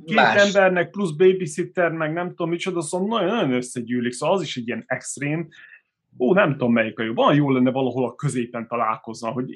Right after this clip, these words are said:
Speaker 1: igen, adjon az állam is egy, egy, egy alapot, hogy azért ne menjen csődbe az a, az a, mit tudom én, színház vagy, ö, múzeum,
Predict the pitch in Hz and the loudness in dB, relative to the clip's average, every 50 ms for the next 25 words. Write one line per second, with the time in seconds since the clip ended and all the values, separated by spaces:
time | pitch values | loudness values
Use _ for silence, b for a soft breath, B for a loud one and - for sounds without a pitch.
0 | - 123 - 226 185 202 220 196 190 180 147 131 - - 131 127 143 170 202 226 | -10 -4 0 2 2 4 4 4 4 4 2 2 2 2 2 4 4 4 2 2
1 | 240 254 247 - 254 254 - - - - 208 - - - 208 190 190 - 190 196 | 0 0 -2 -2 -4 -4 -6 -8 -10 -12 -12 -10 -6 -4 -4 -4 -2 0 2 4
2 | 202 214 208 208 254 233 - - - 170 156 156 156 - 131 117 110 113 117 113 | 4 4 4 2 2 0 0 0 0 -2 0 0 0 0 -2 -2 -2 -2 -2 -2
3 | 120 131 151 156 170 180 180 180 - - 208 208 185 185 214 208 208 202 180 190 | 0 0 0 0 0 -2 -2 -4 -4 -4 -4 -4 -4 -4 -2 0 0 0 0 0
4 | 202 202 190 - - 151 156 170 165 165 160 160 - _ _ _ _ _ _ _ | 0 -2 -2 -2 -6 -4 0 2 2 0 0 -4 -12 _ _ _ _ _ _ _
5 | - - - - 110 110 147 - - 143 135 123 127 120 - - 165 160 160 151 | -20 -20 -18 -16 -14 -14 -14 -10 -8 -6 -4 -4 -4 -6 -6 -4 -4 -2 -2 -2
6 | 139 156 156 160 165 147 135 135 123 120 113 113 107 120 117 117 110 123 143 156 | 0 2 2 2 2 0 -2 -6 -6 -6 -6 -6 -6 -6 -4 -4 -2 0 0 2
7 | 160 147 160 175 190 220 247 262 | 2 2 0 0 0 0 0 -2